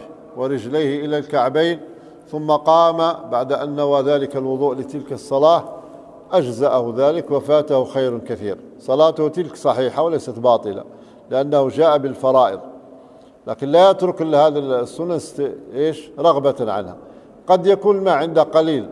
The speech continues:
لا يكفيه للمضمضة وغسل اليدين وكذا، فيقول لك: "ناخذ الفرائض ونصلي"، فهذا يعني يجوز، ما في إشكال. نعم. آه، وين نحن بعد؟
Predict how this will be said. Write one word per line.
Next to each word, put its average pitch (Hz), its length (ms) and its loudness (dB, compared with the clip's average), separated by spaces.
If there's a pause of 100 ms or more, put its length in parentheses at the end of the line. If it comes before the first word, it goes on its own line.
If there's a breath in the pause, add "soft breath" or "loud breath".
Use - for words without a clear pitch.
لا 143 160 2
يكفيه 160 380 2
للمضمضة 139 680 0
وغسل 139 260 -2
اليدين 143 320 -4
وكذا، 151 340 -4
فيقول 180 720 -4
لك: 160 100 -6
"ناخذ 170 340 -2
الفرائض 160 500 0
ونصلي"، 160 540 -4 (640 loud breath)
فهذا 175 360 4
يعني 165 440 -4
يجوز، 156 380 0
ما 139 180 2
في 113 140 -6
إشكال. 95 440 -8 (440)
نعم. 123 260 0 (3250 soft breath)
آه، 120 640 0
وين 147 280 -2
نحن 151 280 -4
بعد؟ 143 200 0